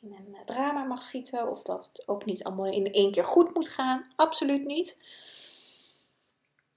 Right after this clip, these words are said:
Je mag je eigen reis daarin doen en ik sta gewoon naast je.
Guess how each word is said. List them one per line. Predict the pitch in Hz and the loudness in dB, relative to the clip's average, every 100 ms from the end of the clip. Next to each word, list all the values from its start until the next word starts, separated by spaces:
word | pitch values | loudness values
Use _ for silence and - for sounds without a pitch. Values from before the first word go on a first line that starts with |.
| _ _ _ | _ _ _
Je | 220 | -8
mag | 202 - | -8 -6
je | - | -2
eigen | 220 277 269 240 | 0 0 0 0
reis | 214 226 - | 0 0 -2
daarin | 226 220 214 | -4 -2 -2
doen | 214 226 | -2 -2
en | 233 190 | -4 -8
ik | - | -6
sta | - 180 | -4 -4
gewoon | - 165 165 | -6 -10 -12
naast | 170 220 - | -12 -8 -8
je. | 294 | -8